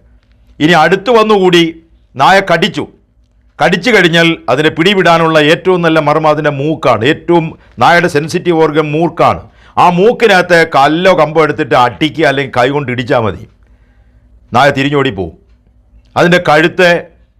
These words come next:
ഇത് അതിന് കൂടുതൽ സെൻസിറ്റീവായ ഭാഗങ്ങൾ, അവിടേക്കൊന്ന് പഞ്ച് ചെയ്യാൻ കഴിഞ്ഞാൽ നായ തിരിച്ചു പോവും. ഒരിക്കൽ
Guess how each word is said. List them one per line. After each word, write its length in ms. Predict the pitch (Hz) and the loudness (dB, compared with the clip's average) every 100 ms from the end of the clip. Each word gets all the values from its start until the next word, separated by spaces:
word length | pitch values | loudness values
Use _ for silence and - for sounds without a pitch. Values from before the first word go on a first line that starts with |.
| _ _ _ _ _ _ _ _ _ _ _ - | _ _ _ _ _ _ _ _ _ _ _ -2
ഇത് 200 | 165 190 | 2 4
അതിന് 320 | 190 156 175 | 2 0 0
കൂടുതൽ 480 | 147 175 170 165 160 - _ _ | 0 0 2 0 -2 -12 _ _
സെൻസിറ്റീവായ 640 | - 165 170 202 185 170 156 | -4 -2 0 0 2 4 4
ഭാഗങ്ങൾ, 340 | 127 135 127 | 2 0 0
അവിടേക്കൊന്ന് 480 | 135 147 170 165 160 | -2 -2 -4 -4 -4
പഞ്ച് 340 | - 143 160 | -2 -2 -2
ചെയ്യാൻ 240 | 180 165 151 | -4 -2 0
കഴിഞ്ഞാൽ 400 | 135 143 147 160 190 | -2 0 0 0 -2
നായ 340 | 113 120 143 165 - | 0 2 0 -4 -8
തിരിച്ചു 220 | 107 95 | -8 -8
പോവും. 280 | 80 80 64 _ _ _ _ _ _ _ - _ - _ - - - - - | -12 -12 -16 _ _ _ _ _ _ _ -20 _ -20 _ -20 -20 -20 -18 -2
ഒരിക്കൽ 500 | 123 139 147 120 | 0 2 0 0